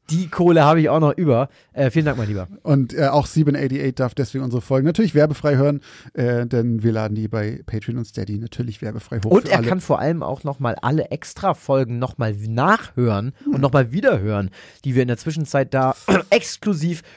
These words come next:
Speaker 1: für unsere Patreons und Steadies hochgeladen haben.
Speaker 2: Genau. Äh, auch Danke sagen wollen wir natürlich an die Leute, die uns hier wieder ein paar Strafeuros da gelassen haben. Und das sind Wiebke, Nina bei zwei Geschichten, Melanie bei zwei Geschichten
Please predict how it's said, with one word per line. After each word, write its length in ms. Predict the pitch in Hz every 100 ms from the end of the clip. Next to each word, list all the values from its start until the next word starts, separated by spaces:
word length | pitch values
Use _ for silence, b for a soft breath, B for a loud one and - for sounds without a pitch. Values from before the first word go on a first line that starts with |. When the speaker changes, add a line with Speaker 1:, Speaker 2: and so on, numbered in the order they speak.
| B
Speaker 1:
für 240 | - 240 -
unsere 260 | 202 170 170
Patreons 460 | 170 165 151 135 -
und 100 | 127
Steadies 320 | 107 110 -
hochgeladen 440 | 175 95 82 85
haben. 160 | 80 92 _ _ _
Speaker 2:
Genau. 240 | 139 120 - _ 165 B B B
Äh, 200 | 160 135 139
auch 320 | 165 226 247
Danke 320 | - 143 135
sagen 320 | 127 123 113 110
wollen 140 | 120
wir 80 | 123
natürlich 340 | 120 131 -
an 80 | 131
die 80 | 123
Leute, 280 | 131 117 117
die 100 | 139
uns 140 | 120
hier 100 | 127
wieder 120 | 123
ein 40 | 113
paar 80 |
Strafeuros 560 | 104 - 151 - 131 107
da 120 | 120
gelassen 300 | 110 107 110
haben. 200 | 101 113
Und 120 | 120 127
das 140 | 127
sind 280 | 135 117 107
Wiebke, 520 | 180 - - 208 226 b b b 127
Nina 520 | 131 160 202 196 190
bei 140 | 143
zwei 280 | 127 - 175
Geschichten, 440 | 190 - 196 - 135
Melanie 340 | 143 202 196
bei 140 | 180 170
zwei 260 | - 170
Geschichten 580 | 160 160 175 - - 175